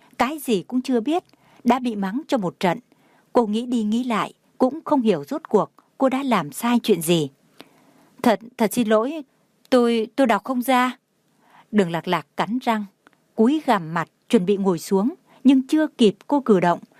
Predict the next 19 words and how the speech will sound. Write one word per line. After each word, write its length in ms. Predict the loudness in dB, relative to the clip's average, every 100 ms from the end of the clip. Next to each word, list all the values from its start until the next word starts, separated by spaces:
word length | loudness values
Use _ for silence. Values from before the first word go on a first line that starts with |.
| -2
đã 300 | 2 2 0 -2
nghe 260 | 2 2
Vương 320 | 2 2 2 2
Bác 220 | -2 -4 _
nghiêm 400 | 4 6 6 4
mặt 160 | 2 -2 -6
nặng 280 | -6 -4 -2
lời 180 | -4
hét 200 | -2 -4
lớn. 240 | -2 -2 -2 -8 _ _ _ -20 _ _ _ -4
"Ai 240 | -2 -2
cho 140 | -4 0
cô 140 | 0
ngồi?" 320 | 2 0 0 -8 _ _ _ _ _ _ _ _ _ _
Đường 200 | 0 2
Lạc 160 | 0 -2
Lạc 240 | -4 -4
sững 260 | -6 -6 -6
sờ, 320 | -2 0 0